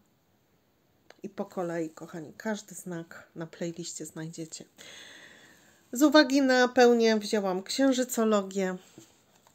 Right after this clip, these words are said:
więc do wyboru, kochani, będą jak zawsze dwie karty. Karta lewa lub karta prawa. Proszę sobie wybrać,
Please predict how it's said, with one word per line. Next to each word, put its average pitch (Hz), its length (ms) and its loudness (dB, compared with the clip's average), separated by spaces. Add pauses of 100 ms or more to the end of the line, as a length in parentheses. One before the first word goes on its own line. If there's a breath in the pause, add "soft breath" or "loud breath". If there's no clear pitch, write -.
(420)
więc 415 220 0
do 190 120 -2
wyboru, 175 520 -8
kochani, 160 480 -14
będą 220 360 -2
jak 339 260 -2
zawsze 170 440 -8
dwie 165 220 -14
karty. 214 720 -8 (1300)
Karta - 380 -10
lewa 214 460 -2 (3750)
lub 349 260 -2
karta - 340 -14
prawa. - 540 -12 (800)
Proszę 302 280 -2
sobie 160 320 -12
wybrać, 277 580 0